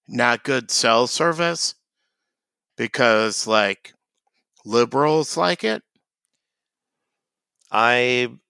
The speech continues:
Speaker 2: I don't know why. You're supposed to do what the art makes you want to do, which, you know, if that, if it's cell-, if it's,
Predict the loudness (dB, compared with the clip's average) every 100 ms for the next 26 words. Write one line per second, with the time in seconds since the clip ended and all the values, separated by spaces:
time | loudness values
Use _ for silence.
0 | _ -4 0 0 -4 -8 -12 -14 _ _
1 | -2 2 2 0 -6 -14 _ _ _ _
2 | _ _ _ _ -4 -4 -2 0 2 2
3 | -2 -2 -2 -2 2 2 2 -4 _ _
4 | _ _ _ 0 0 4 4 4 2 _
5 | _ -4 -2 -2 -4 -6 -4 0 0 0
6 | -4 -6 -6 -8 -12 _ _ _ _ _
7 | _ _ _ _ _ _ -6 -2 0 0
8 | -4 -6 -10 -8 -6 -10 -16 _ _ -10
9 | -8 -4 2 2 0 -8 -6 -6 -4 0
10 | 2 2 2 -4 -10 -10 -8 -6 -6